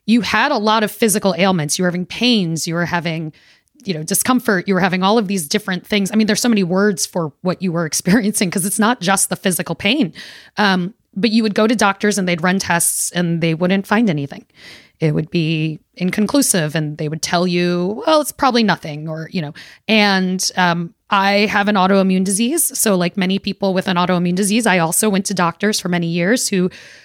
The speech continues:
either told me it was nothing or diagnosed me with what they thought was the simplest explanation. And then whatever the treatment was for that would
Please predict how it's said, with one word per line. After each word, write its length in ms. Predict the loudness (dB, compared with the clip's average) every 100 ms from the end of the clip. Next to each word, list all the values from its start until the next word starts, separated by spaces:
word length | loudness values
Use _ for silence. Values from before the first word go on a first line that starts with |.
| _ -4
either 260 | -2 -2
told 200 | -2 0
me 100 | 2
it 80 | 0
was 120 | 2
nothing 400 | 0 0 0 -2 -4 _ 0
or 500 | 4 4 2 -2 _ _ _ _ _ -8
diagnosed 720 | 0 2 2 2 2 2 0
me 240 | 2 4 4
with 240 | 0 0
what 160 | -2 -2
they 80 |
thought 260 | 0 0 0
was 160 | -2 -2
the 100 | -2
simplest 720 | 0 -2 0 0 0 -4 -12 _ _ -4
explanation. 1080 | -2 -2 -2 0 0 0 0 2 2 2 0
And 260 | 0 0
then 220 | 0 0 2
whatever 360 | 0 2 0
the 120 | 0
treatment 420 | -4 -4 -2 -2 -2
was 240 | -2 0
for 160 | 0 2
that 240 | 2 2
would 220 | -2 -2